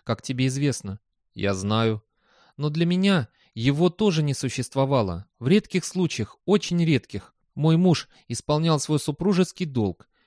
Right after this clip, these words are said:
Я не стану ничего про это говорить. Поверь только, что теперь, вспоминая,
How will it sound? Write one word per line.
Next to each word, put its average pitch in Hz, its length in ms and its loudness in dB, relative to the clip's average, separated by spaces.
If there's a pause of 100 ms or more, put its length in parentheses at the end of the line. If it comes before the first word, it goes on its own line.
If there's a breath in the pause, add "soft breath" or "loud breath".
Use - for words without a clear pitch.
(220)
Я 127 160 0
не 135 120 0
стану 131 360 -2
ничего 131 420 -4
про 143 160 0
это 135 140 -4
говорить. 127 520 -2 (460 soft breath)
Поверь 151 340 6
только, 143 480 0
что - 240 -4
теперь, 135 540 -2 (120)
вспоминая, 131 840 -2